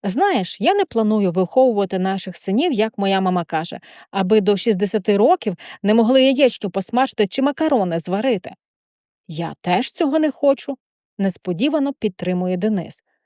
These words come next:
«То чого ми не говоримо зараз один до одного?» перепитує Віра.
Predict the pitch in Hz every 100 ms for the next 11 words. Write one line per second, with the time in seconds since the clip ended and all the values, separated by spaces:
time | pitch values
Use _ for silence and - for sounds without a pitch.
0 | _ _ - 220 - 214 262 262 262 254
1 | 277 196 202 226 233 220 233 233 240 233
2 | 226 220 233 220 247 226 _ _ _ -
3 | 202 196 196 185 196 196 214 208